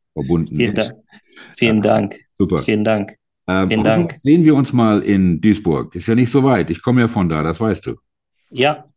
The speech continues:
Speaker 2: du
Speaker 1: Ja.
Speaker 2: bist, äh, du bist jederzeit eingeladen.
Speaker 1: Das ist nett.
Speaker 2: Denn du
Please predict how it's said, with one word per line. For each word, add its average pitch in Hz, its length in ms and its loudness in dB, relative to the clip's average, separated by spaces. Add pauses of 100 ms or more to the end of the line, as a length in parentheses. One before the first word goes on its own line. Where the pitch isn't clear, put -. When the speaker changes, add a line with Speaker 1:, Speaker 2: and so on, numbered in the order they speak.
(340)
Speaker 2:
du 123 100 -2
Speaker 1:
Ja. 123 60 0
Speaker 2:
bist, - 500 0
äh, 120 360 -2 (120)
du 117 140 -16
bist 120 260 -12
jederzeit 135 640 -4
eingeladen. 143 920 -8
Speaker 1:
Das - 140 -10
ist - 60 -18
nett. - 340 -10
Speaker 2:
Denn 120 380 -10 (140)
du 110 160 -8